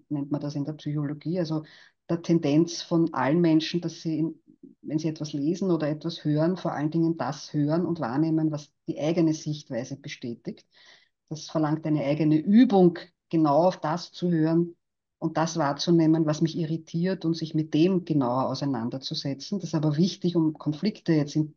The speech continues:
diesem Sinn führen zu können. Es verlangt eine Ent-, Entidentifizierung mit den eigenen Meinungen. Also das ist was anderes als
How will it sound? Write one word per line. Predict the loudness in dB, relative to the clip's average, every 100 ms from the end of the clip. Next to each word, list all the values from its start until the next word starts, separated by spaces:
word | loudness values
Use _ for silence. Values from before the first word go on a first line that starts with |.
| -4
diesem | -2 2 0
Sinn | 0 -2 -2 -6 -16 _ -8 -4
führen | 2 2 0
zu | -4
können. | 0 4 4 4 -2 -12 -20 -20 _ -4
Es | -4 -2
verlangt | 2 4 4 2 0 0
eine | 2 2
Ent-, | 0 -4 0
Entidentifizierung | 0 0 -4 -8 -2 -2 -2 -4 -6 -6 -2 0 2 2
mit | 0 0 -2
den | -2
eigenen | -2 0 2 4 2
Meinungen. | 2 0 0 0 -2 -6
Also | -8 -14 -16 _ _ _ -16
das | -10
ist |
was | -8
anderes | -2 -2 0 -2
als | -2 -4 -8